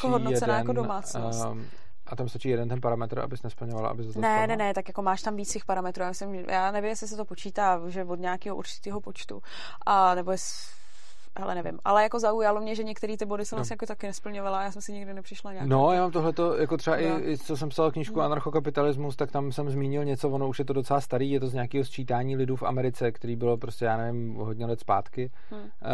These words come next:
Speaker 1: Eh, tak tam se vlastně řešilo, kolik lidí pod hranicí chudoby, jako co mají. A tam je,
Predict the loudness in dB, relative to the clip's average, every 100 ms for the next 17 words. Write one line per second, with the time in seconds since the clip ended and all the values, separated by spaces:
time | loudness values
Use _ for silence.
0 | 2 2 2 0 0 2 0 0 -2 0
1 | 0 0 2 0 0 -2 0 0 0 0
2 | -2 -2 -4 -2 0 2 2 2 0 0
3 | 2 2 0 -2 -4 -4 -4 -4 -2 0
4 | 0 0